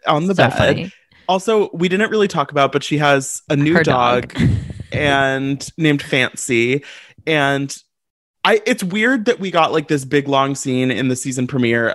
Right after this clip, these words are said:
Speaker 1: about her
Speaker 2: And
Speaker 1: dog
Speaker 2: still
Speaker 1: training.
Speaker 2: in why I texted you. I was like, "What
Speaker 1: I know,
Speaker 2: is
Speaker 1: I know.
Speaker 2: happening?"
Speaker 1: But either way, I think that would have been, like, a fun scene if it was, like, half the length, but I'm,
Speaker 2: Well,
Speaker 1: I'm glad she's on a new dog journey. <laughs>
Speaker 2: the thing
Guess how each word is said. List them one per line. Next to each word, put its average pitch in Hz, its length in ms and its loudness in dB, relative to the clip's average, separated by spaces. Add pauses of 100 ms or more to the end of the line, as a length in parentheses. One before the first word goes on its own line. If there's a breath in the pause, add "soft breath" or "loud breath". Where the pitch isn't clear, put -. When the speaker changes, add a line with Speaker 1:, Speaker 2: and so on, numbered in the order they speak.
Speaker 1:
about 123 300 2
her 175 80 4
Speaker 2:
And 170 80 2
Speaker 1:
dog 113 180 2
Speaker 2:
still 165 120 2
Speaker 1:
training. 151 240 2
Speaker 2:
in 156 40 -2
why 147 240 2
I 135 140 -2
texted 139 500 -4
you. 127 140 2
I 123 100 2
was 131 140 -4
like, 139 220 -2
"What 139 300 2
Speaker 1:
I - 20 2
know, 147 460 2
Speaker 2:
is - 60 -2
Speaker 1:
I 160 100 2
know. 143 140 2
Speaker 2:
happening?" 120 600 0
Speaker 1:
But 180 280 0 (480)
either 202 320 2
way, 143 360 0 (100)
I 165 100 4
think 202 180 -2
that 208 180 0
would 170 100 0
have 151 100 -4
been, 151 220 0
like, 139 240 -2
a 127 80 0
fun 127 280 0
scene 127 220 0
if 123 120 -4
it - 40 -6
was, 123 140 -2
like, 123 120 0
half 120 260 -2
the 127 100 0
length, 120 420 0
but 120 300 0 (680 loud breath)
I'm, 147 220 2
Speaker 2:
Well, 214 300 -2 (120)
Speaker 1:
I'm 160 140 2
glad 135 300 -2
she's - 440 0
on 147 140 2
a 135 40 2
new 135 160 2
dog 147 300 -2
journey. - 400 -4 (180)
<laughs> 170 160 -10
Speaker 2:
the 202 100 -2
thing 226 440 0